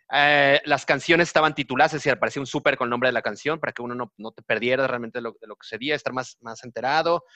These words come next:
Eh, la verdad fue un esfuerzo muy, muy, muy grande. Se logró, digo, con, creo que por ahí mucha, alguna gente se, se quejaba de que de repente, pues, se fue una transmisión o el sonido, o lo que sea, pero bueno, creo que son pecatas minutas. En general fue un,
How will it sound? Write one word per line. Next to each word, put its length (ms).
Eh, 840
la 120
verdad 240
fue 100
un 140
esfuerzo 520
muy, 760
muy, 180
muy 180
grande. 480
Se 120
logró, 560
digo, 200
con, 200
creo 120
que 120
por 120
ahí 80
mucha, 180
alguna 300
gente 240
se, 100
se 160
quejaba 340
de 80
que 80
de 60
repente, 400
pues, 160
se 60
fue 180
una 100
transmisión 880
o 240
el 120
sonido, 580
o 40
lo 140
que 80
sea, 140
pero 180
bueno, 200
creo 200
que 220
son 680
pecatas 400
minutas. 460
En 100
general 380
fue 140
un, 280